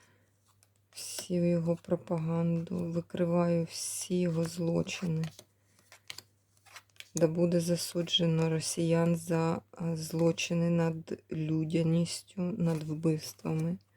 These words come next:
Заперечую весь негатив. По Верховному суду прошу повернути ворогу весь біль, сльози і страждання, і смерті,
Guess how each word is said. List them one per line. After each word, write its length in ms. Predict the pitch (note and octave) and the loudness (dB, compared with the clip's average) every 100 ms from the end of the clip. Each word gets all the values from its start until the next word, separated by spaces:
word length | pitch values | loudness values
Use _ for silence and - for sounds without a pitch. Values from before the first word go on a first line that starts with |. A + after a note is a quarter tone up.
| _ _ _ _ _ _ - - | _ _ _ _ _ _ -16 -12
Заперечую 680 | F3 - E3+ E3 - F3 | -10 -6 -6 -6 -8 -6
весь 280 | F3 - - | -6 -8 -8
негатив. 540 | F3 E3 F3+ - F3 - | -6 -4 -6 -10 -14 -4
По 160 | F3 | 0
Верховному 720 | E3+ F3 - F#3 F3 E3+ E3+ | 2 2 0 -4 0 2 2
суду 380 | E3 - E3 E3+ - | -2 -6 -6 -6 -6
прошу 300 | F3 - F3 | -6 -4 -6
повернути 760 | - E3+ E3+ E3+ E3 E3 - | -6 0 2 4 2 0 -2
ворогу 400 | E3+ E3+ F3+ E3+ E3+ _ _ _ - _ _ _ - | -2 0 -2 -6 -14 _ _ _ -20 _ _ _ -2
весь 200 | F3+ - | -2 0
біль, 280 | E3+ F3 E3+ | 0 0 0
сльози 640 | - - F3+ F3+ - - - | -4 0 2 2 0 -6 -8
і 60 | |
страждання, 840 | E3 - - E3 D#3+ E3+ F3 E3+ E3+ | -14 -10 -4 -2 0 2 4 2 -2
і 60 | - | -6
смерті, 720 | - - F3+ E3+ - - F3 | -10 -2 0 0 -2 -12 -14